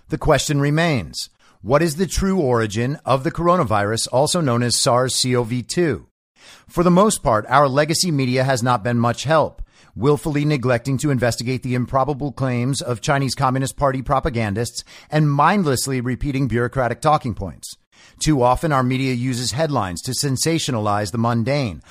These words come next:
allowing the pursuit of ratings to obscure the significant. Media coverage of U S Senator Rand Paul's intense questioning of Doctor Fauci stands as a classic example. The media portrayed this as mere interpersonal political conflict,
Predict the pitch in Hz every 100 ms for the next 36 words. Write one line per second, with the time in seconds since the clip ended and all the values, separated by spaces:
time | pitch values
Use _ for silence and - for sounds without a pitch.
0 | - - 131 135 143 147 123 156 - 160
1 | 147 123 151 151 113 - 131 127 - -
2 | 117 117 113 117 139 147 104 85 - _
3 | _ _ _ - - 113 151 160 135 151
4 | 147 139 131 139 147 135 - 135 135 139
5 | 123 135 131 131 131 123 120 135 135 -
6 | 131 123 127 131 131 127 131 139 127 110
7 | - 139 - 117 120 117 127 - 120 110
8 | 113 120 110 139 151 - 73 _ _ -
9 | - 131 135 135 143 147 135 135 131 123
10 | 139 147 - 123 131 104 123 147 151 131
11 | 147 123 127 139 139 131 135 117 120 117
12 | - 151 147 - 87 -